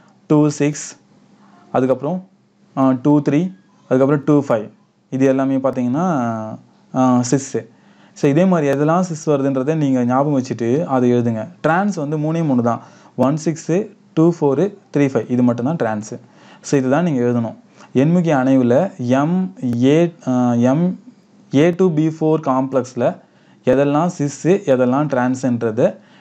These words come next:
இப்போ நான் சொல்லிட்டேன் இல்லையா? இதை நீங்க நல்லா படிச்சு டெஸ்ட்டாக எழுதிடுங்க. ஓகே, so இதுதான் நாளைக்கு வந்து டெஸ்ட்டு. அடுத்தது என்ன அப்படின்னா, இப்போ நம்ம அடுத்த காம்ப்ளெக்ஸுக்கு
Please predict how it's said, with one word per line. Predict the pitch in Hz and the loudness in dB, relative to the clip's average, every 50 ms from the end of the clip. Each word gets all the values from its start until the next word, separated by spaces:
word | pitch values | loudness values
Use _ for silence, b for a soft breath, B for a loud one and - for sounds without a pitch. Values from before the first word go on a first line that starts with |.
| b b b | b b b
இப்போ | 120 120 117 123 151 165 | -2 -2 -2 -2 -2 0
நான் | 170 143 117 - | 0 -2 -2 -4
சொல்லிட்டேன் | 117 110 113 110 113 110 110 | -6 -6 -4 -6 -6 -4 -2
இல்லையா? | 113 127 160 165 147 | -2 -2 -2 0 0
இதை | 123 120 127 123 | 0 0 0 0
நீங்க | 123 120 117 113 | 0 0 -2 -4
நல்லா | 113 113 120 135 135 | -4 -2 0 0 0
படிச்சு | 135 127 117 117 117 117 - 190 226 214 - | 0 0 -2 -2 -4 -4 -4 -4 -4 -4 -4
டெஸ்ட்டாக | 139 123 123 - 151 135 120 | -6 -6 -4 0 0 2 2
எழுதிடுங்க. | 117 113 113 113 113 107 107 110 - _ _ _ _ - - | 0 -2 -4 -6 -8 -8 -10 -12 -14 _ _ _ _ -6 -6
ஓகே, | 117 117 - 131 120 120 B B B B B B B B | -2 0 0 0 0 -2 B B B B B B B B
so | B - 135 127 | B -2 0 0
இதுதான் | 120 131 147 156 151 139 | 2 2 0 0 0 0
நாளைக்கு | 131 123 117 120 113 | -2 -2 -4 -6 -6
வந்து | 120 160 160 - | -6 -6 -4 -4
டெஸ்ட்டு. | 127 117 - - - 110 - _ - - - - - | -4 -4 -4 -8 -12 -12 -12 _ -20 -20 -20 -10 -4
அடுத்தது | - 120 131 135 165 156 131 123 | -2 -2 -2 0 -2 -2 -2 -2
என்ன | 117 117 120 117 | -4 -4 -6 -6
அப்படின்னா, | 107 113 110 120 151 156 135 120 139 170 170 - B B B B B B | -6 -8 -4 -2 0 0 2 2 0 -2 -4 -8 B B B B B B
இப்போ | 127 123 131 127 | -2 0 0 0
நம்ம | 123 123 123 120 120 120 117 117 120 | 0 2 2 0 0 0 -2 -4 -2
அடுத்த | - 139 147 151 208 | -2 -2 0 0 -2
காம்ப்ளெக்ஸுக்கு | - - 143 135 131 139 127 131 - 160 165 | -2 -2 -4 -2 -2 -4 -6 -6 -6 -8 -4